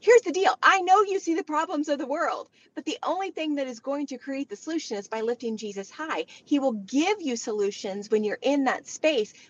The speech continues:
Go apply them. Don't gather people to them. There's the difference. We want to gather people to these peripheral agendas rather than just becoming the solution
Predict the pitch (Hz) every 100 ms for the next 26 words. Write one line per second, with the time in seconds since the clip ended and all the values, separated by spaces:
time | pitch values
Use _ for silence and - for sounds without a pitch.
0 | - 247 349 254 - 302 370 233 208 240
1 | 247 220 262 269 302 226 - 190 170 165
2 | 170 151 - - - - _ - 302 330
3 | - 262 294 330 - - - - - 214
4 | 302 359 339 269 226 175 254 294 320 349
5 | 277 233 - 185 180 170 185 240 202 233
6 | 233 - - 247 330 381 339 277 220 202
7 | 175 285 269 190 180 220 262 277 254 247
8 | 240 220 247 247 226 202 - 202 202 202